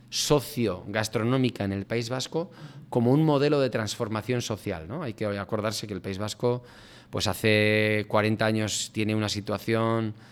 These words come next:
de precariedad laboral, de un nivel de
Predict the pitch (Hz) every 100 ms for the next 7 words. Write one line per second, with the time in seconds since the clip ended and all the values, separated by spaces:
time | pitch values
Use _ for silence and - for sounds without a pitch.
0 | - - - - - - - 113 104 110
1 | 104 104 113 113 117 127 131 131 131 131
2 | 131 131 127 123 110 113 110 113 110 110
3 | 110 110 110 110 107 110 107 107 107 107
4 | 110